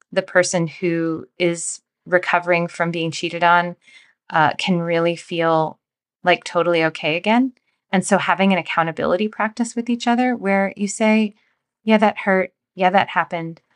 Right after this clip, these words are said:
I see why that happened. Here's how I'm addressing it." Just kind of over and over again, reminding the person,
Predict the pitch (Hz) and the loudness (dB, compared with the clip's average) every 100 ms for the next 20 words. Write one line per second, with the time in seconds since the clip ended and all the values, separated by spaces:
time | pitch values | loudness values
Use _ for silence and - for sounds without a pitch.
0 | _ 180 - 202 190 185 - 180 170 170 | _ -14 -4 2 4 4 2 0 -2 -2
1 | 160 160 _ _ _ _ - 208 196 - | -6 -6 _ _ _ _ -4 0 0 2
2 | 175 165 165 160 151 - 156 156 - - | 4 4 2 -2 -6 -6 -8 -8 -10 -18
3 | - 254 247 - 269 269 226 208 196 175 | -2 -2 -2 -2 2 4 4 4 4 2
4 | 165 160 160 156 170 175 175 175 170 - | -2 -6 -6 -6 -2 0 2 0 -4 -8
5 | 170 170 160 156 | -8 -8 -12 -12